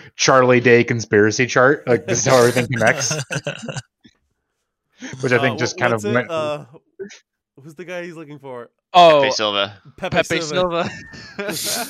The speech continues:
Speaker 4: <laughs>
Speaker 3: <laughs> Love it. Classic. Um, what do you think about Returnal with its, like, its,
Speaker 5: Yeah.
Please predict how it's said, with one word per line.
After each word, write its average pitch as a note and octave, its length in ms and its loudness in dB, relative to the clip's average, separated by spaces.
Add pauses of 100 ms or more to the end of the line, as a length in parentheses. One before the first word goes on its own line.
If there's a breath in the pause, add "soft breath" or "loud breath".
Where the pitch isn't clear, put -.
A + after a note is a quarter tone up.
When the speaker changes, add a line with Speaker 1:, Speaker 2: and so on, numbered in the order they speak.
(120)
Speaker 4:
<laughs> - 60 -
Speaker 3:
<laughs> - 80 -20
Love C3 220 -10
it. A2 120 -16 (160)
Classic. B2+ 520 -12 (1000 loud breath)
Um, D3+ 480 -2 (1000)
what E3 100 -10
do A#3 40 -8
you D#4+ 60 -10
think F4+ 160 -10
about B3+ 180 -6
Returnal B2 520 -10 (140)
with B2+ 200 -14
its, B2 200 -14
like, A#2+ 220 -10 (680)
its, B2+ 100 -8
Speaker 5:
Yeah. A#2+ 280 2